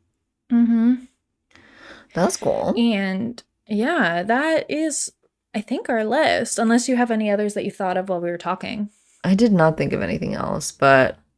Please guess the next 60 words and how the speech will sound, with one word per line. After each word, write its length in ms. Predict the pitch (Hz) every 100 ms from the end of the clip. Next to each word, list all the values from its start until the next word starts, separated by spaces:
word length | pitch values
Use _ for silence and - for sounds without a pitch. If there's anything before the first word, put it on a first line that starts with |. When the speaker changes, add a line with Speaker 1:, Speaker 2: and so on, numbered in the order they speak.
| _ _ -
Speaker 2:
if 120 | 165
anyone 280 | 160 208 208
has 360 | 165 147 143
anything 500 | 151 147 147 143 -
that 260 | 139 - 139
you 260 | 139 165
really 220 | 170 135 123
wanna 160 | 110
see 520 | 147 135 139 139 147
or 380 | 170 - 156 143
learn 280 | 139 139 117
Speaker 1:
Mm-hmm. 60 | 143
Speaker 2:
about 520 | 143 139 143 190 214
and 520 | 165 151 143 139 135 -
it 100 | 147
was 260 | 135 160
not 180 | 160 214
on 160 | 110 90
our 160 | 73
list, 540 | 65 60 - 208 - -
let 240 | 151 143
us 200 | 175 -
know. 500 | 226 202 180 180 190
Speaker 1:
Yeah. 500 | 214 214 208 185 180 190 -
Speaker 2:
I 60 | 185
know, 220 | 185 180
like, 180 | 175 160
Ireland 480 | 151 151 147 147 139
Speaker 1:
And 80 |
of 40 | 147
Speaker 2:
and 80 | 147
stuff 420 | - 147 143 156
has 220 | 165 147
a 60 | 143
lot 180 | 139 135
of 140 | 135
cool, 300 | - 147 135
like, 180 | 131 131
castles. 840 | - 180 156 151 156 151 151 147
I 120 | 143 143
know 140 | 139
there's 180 | - -
a 40 |
lot 180 | 73 -
of 80 | -
different 320 | - 214 202
places 360 | 190 190 180 208
Speaker 1:
Mm-hmm. 80 | 208
Speaker 2:
with 100 | 214
cool 200 | - 214
things. 260 | 220 220 196
I 80 |
just 120 | 180 180
don't 140 | 226
know 80 | 220
the 80 | 170
Speaker 1:
There's 480 | 233 240 - - -
Speaker 2:
names. 240 | - -
Like, 200 | 202
I 80 | -